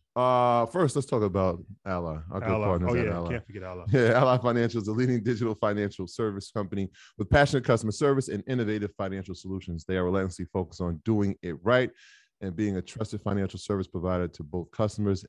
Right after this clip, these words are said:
Speaker 1: and communities. Get with Ally to make the most of your money so you can save, invest, and spend on the things that matter to you. We have some big things planned with Ally.
Speaker 2: Shout out to Ally. Shout out to
Speaker 1: <laughs>
Speaker 2: Ally. They've been, they've been, they've been a good strategic, uh,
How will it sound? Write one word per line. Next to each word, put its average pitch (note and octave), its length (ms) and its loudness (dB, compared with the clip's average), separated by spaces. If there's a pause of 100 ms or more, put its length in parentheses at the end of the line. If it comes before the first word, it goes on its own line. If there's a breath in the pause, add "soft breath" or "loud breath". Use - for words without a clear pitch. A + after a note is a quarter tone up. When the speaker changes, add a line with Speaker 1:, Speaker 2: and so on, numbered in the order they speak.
Speaker 1:
and G#2+ 320 -2
communities. F2+ 540 -4
Get G2+ 100 -2
with G#2 100 4
Ally G#2+ 300 4
to G2+ 100 -10
make F2+ 160 -6
the F2 80 -12
most G#2+ 280 -2
of F2+ 100 -6
your F2+ 100 -4
money C3+ 280 0 (400 soft breath)
so - 100 -12
you F#2+ 80 -4
can F2+ 80 -4
save, G2+ 260 0
invest, F#2+ 320 -2
and F2 80 -8
spend A2 320 -4
on F#2 120 -10
the F2 80 -8
things F#2+ 300 -10
that E2+ 120 -8
matter F#2 240 -4
to F2 160 -14
you. G#2+ 320 0 (720 soft breath)
We G2+ 160 -2
have F#2 160 0
some F2 320 -12
big G2 180 -6
things G#2 180 -2
planned D#2+ 220 -8
with D2+ 100 -8
Ally. D#2+ 220 -6
Speaker 2:
Shout C#3+ 160 2
out D#3 120 2
to D3+ 100 0
Ally. B2+ 320 0 (180)
Shout G#3 200 0
out G3+ 40 4
to C3+ 80 -2
Speaker 1:
<laughs> B2+ 40 -4
Speaker 2:
Ally. A2+ 180 -4
They've A2+ 260 -6
been, B2+ 260 -6
they've A#2+ 160 -8
been, A#2 360 -8
they've A#2 160 -6
been A2+ 180 -6
a A2+ 60 -10
good A#2 260 -6
strategic, A2 560 -8
uh, A2+ 140 -2